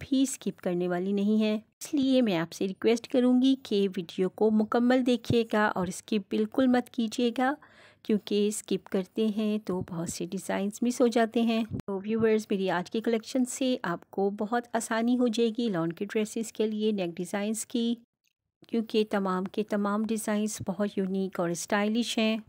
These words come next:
और सब ख़वातीन के और गर्ल्स के पसंदीदा हैं। बस आपने करना ये है कि जो जो स्टाइल्स, जो जो नेक डिज़ाइंस आपको पसंद आते रहें, उनके स्क्रीनशॉट लेते रहें,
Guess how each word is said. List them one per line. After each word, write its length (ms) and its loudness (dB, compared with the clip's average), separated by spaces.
और 260 0
सब 260 -4
ख़वातीन 680 0
के 280 -2
और 180 2
गर्ल्स 380 -4
के 180 -6
पसंदीदा 720 -2
हैं। 320 0
बस 180 -4
आपने 320 -2
करना 340 0
ये 220 2
है 300 2
कि 180 -2
जो 160 0
जो 260 -2
स्टाइल्स, 640 -2
जो 140 0
जो 280 0
नेक 300 -2
डिज़ाइंस 480 -4
आपको 280 -4
पसंद 360 -4
आते 280 -2
रहें, 380 -2
उनके 340 -4
स्क्रीनशॉट 640 -2
लेते 300 2
रहें, 340 0